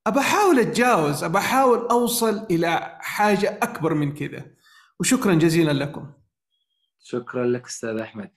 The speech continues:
Speaker 2: المايك معك أستاذ عادل. ال-، اليوميات، ثلاثين يوم ويتكلم عن يومياته، هذا ما نقدر نصنفه، لا قصة ولا سيرة ولا، كيف ممكن يصنف؟ هذا سؤال الأستاذ الأول، ال-، الأول. السؤال الثاني،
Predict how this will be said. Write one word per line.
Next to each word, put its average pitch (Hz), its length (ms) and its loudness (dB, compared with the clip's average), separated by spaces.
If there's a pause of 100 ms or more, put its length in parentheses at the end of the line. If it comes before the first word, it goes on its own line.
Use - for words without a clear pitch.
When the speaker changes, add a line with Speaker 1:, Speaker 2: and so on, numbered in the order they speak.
(2000)
Speaker 2:
المايك 131 420 -4
معك 123 260 -4
أستاذ 113 340 -6
عادل. 110 400 -6
ال-، 101 200 -6
اليوميات، 139 1000 -4 (380)
ثلاثين 131 460 -4
يوم 139 360 0
ويتكلم 120 520 -4
عن 117 80 -8
يومياته، 113 720 -8
هذا 127 220 -4
ما 135 140 -2
نقدر 123 300 -6
نصنفه، 107 540 -10
لا 117 200 -8
قصة 113 500 -8
ولا 117 560 -4
سيرة 113 540 -6
ولا، 117 400 -6 (300)
كيف 160 220 -4
ممكن 156 280 -4
يصنف؟ 120 520 -4
هذا 110 120 -6
سؤال 117 300 -4
الأستاذ 113 320 -6
الأول، 110 580 -6 (500)
ال-، 117 180 -10
الأول. 120 400 -4
السؤال 170 440 -2
الثاني، 170 460 -2